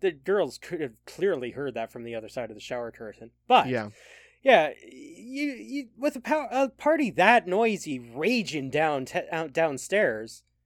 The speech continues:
Speaker 1: you would hear that door open and close to the new people coming in.
Speaker 2: Absolutely.
Speaker 1: They were not
Speaker 2: Absolutely.
Speaker 1: blocking out the noise of that party being opened to them.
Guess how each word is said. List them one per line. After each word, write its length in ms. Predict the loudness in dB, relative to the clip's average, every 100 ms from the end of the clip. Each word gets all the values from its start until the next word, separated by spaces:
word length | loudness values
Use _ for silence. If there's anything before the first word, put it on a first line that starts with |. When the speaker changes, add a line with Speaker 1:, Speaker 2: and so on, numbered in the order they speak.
| _ _
Speaker 1:
you 180 | -4 0
would 140 | 0 0
hear 220 | 0 2
that 240 | 2 2
door 260 | 2 2 2
open 340 | 2 0 -2 -6
and 140 | -8
close 520 | -4 0 0 -2 -8
to 140 | -12 -10
the 100 | -6
new 180 | -6 -8
people 300 | -12 -14 -12
coming 300 | -12 -12 -8
in. 180 | -8 -8
Speaker 2:
Absolutely. 680 | -10 -4 -2 -2 -4 -10 -16 _ _ _ _ _ _ _ -6
Speaker 1:
They 120 | -4
were 120 | -2
not 140 | 0 0
Speaker 2:
Absolutely. 220 | 0 2
Speaker 1:
blocking 380 | 4 4 2 -4
out 160 | -4
the 80 | -4
noise 420 | -6 -4 -2 -4
of 80 | -4
that 220 | -4 -4 -4
party 600 | -4 -4 -6 -10 -14 _ _ _ _ _
being 240 | -8 -8 -6 -2
opened 520 | -2 0 -4 -6 -10 -18
to 200 | -14 -10
them. 260 | -8 -10